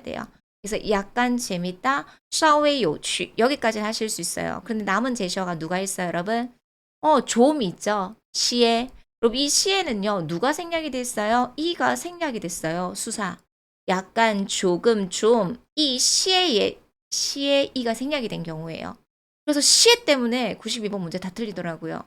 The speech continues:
여러분, 시의 위치 어디예요? 주어 비, 비교 대상, 수러, 그 뒤에 결과 나와야 되잖아요. 그래서 시에는 결과를 나타내는 오로 쓰였다. 그래서 좀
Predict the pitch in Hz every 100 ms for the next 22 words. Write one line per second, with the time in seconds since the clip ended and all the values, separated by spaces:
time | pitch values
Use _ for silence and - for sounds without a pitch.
0 | _ - 240 247 254 359 339 277 196 208
1 | - 208 151 180 175 170 196 _ _ _
2 | _ _ - 277 302 294 - 226 220 170
3 | - - 208 233 202 185 214 202 247 269
4 | 254 180 180 240 226 214 196 190 208 180
5 | 175 175 170 165 180 226 226 226 220 226
6 | - 269 262 240 226 226 - _ _ -
7 | 190 190 196 196 196 208 _ _ - 247
8 | 240 220 226 190 185 226 240 - _ _
9 | - 170 175 190 220 233 - - 185 180
10 | - - - _ 190 190 240 240 - _
11 | _ _ - 208 196 214 311